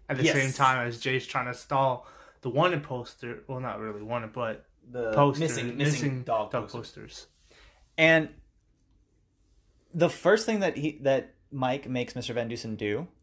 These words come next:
Speaker 2: is
Speaker 1: Get
Speaker 2: get
Speaker 1: it.
Speaker 2: a cake.
Speaker 1: I thought it was a cheesecake the first time I heard it. I thought he said, "Get a cheesecake." That cake did not look like a cheesecake. I might have misheard, though.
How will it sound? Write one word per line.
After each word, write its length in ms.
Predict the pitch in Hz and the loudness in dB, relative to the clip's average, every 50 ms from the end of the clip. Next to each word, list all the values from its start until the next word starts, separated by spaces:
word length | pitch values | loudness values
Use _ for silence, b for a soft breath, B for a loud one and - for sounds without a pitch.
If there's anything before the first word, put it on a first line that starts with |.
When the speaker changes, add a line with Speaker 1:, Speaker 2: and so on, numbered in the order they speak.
| _ _ _ _ _ _ _ _ _ _ _ _ _ | _ _ _ _ _ _ _ _ _ _ _ _ _
Speaker 2:
is 760 | - 135 135 127 123 123 120 120 120 113 - - - - - _ _ _ _ - | 0 2 4 4 4 4 4 2 0 -2 -2 -2 -4 -4 -8 _ _ _ _ -8
Speaker 1:
Get 140 | - 170 156 | -6 -4 6
Speaker 2:
get 140 | 143 143 131 | 6 6 6
Speaker 1:
it. 20 | |
Speaker 2:
a 40 | 123 | 6
cake. 500 | - - - 180 180 180 175 170 175 165 - | 0 -2 2 2 4 4 4 2 0 -2 -2
Speaker 1:
I 80 | 175 180 | -4 -2
thought 180 | - 277 285 311 | 2 2 2 2
it 60 | 339 | 2
was 140 | 320 262 185 | 0 0 -2
a 80 | 156 | -2
cheesecake 760 | 147 - - 185 180 185 - - - - 127 113 113 110 - - _ _ | -4 -6 -6 -6 -6 -6 -8 -8 -12 -14 -12 -12 -12 -14 -16 -20 _ _
the 60 | - | -18
first 260 | 131 - 139 131 - - | -10 -8 -8 -8 -8 -10
time 140 | 135 123 | -10 -10
I 40 | 120 | -10
heard 400 | 113 110 110 110 107 107 104 - | -10 -10 -8 -8 -8 -8 -8 -10
it. 60 | - - | -10 -12
I 80 | - | -12
thought 180 | 127 - 156 135 | -8 -6 -6 -6
he 80 | 131 127 | -6 -6
said, 240 | - - 131 120 | -8 -6 -6 -4
"Get 120 | 123 131 127 | -4 -4 -4
a 80 | 120 | -4
cheesecake." 920 | 113 - - - 160 160 160 147 147 - - - 127 117 - - - - _ b b b b b b b b b _ _ | -4 -4 -4 -2 0 2 0 0 -2 -4 -8 -8 -8 -8 -8 -12 -16 -20 _ b b b b b b b b b _ _
That 220 | _ 127 123 127 - | _ -2 -2 -2 -4
cake 280 | - 151 156 147 147 | -2 -2 -2 -2 -4
did 100 | - 123 | -6 -4
not 180 | 120 123 127 123 | -2 -2 -2 -2
look 160 | 135 123 - | -6 -8 -8
like 100 | - 113 110 | -8 -10 -8
a 80 | 110 | -10
cheesecake. 600 | 107 - - 139 127 - - - - 98 - - - - | -10 -10 -10 -10 -10 -10 -10 -10 -10 -10 -10 -12 -8 -2
I 80 | 127 | 0
might 160 | 143 156 160 156 | 4 6 6 6
have 120 | 147 135 | 4 2
misheard, 480 | 139 135 127 - - 120 113 110 104 - | -2 -4 -4 -6 -8 -8 -8 -8 -10 -12
though. 240 | 107 104 104 110 | -10 -10 -10 -10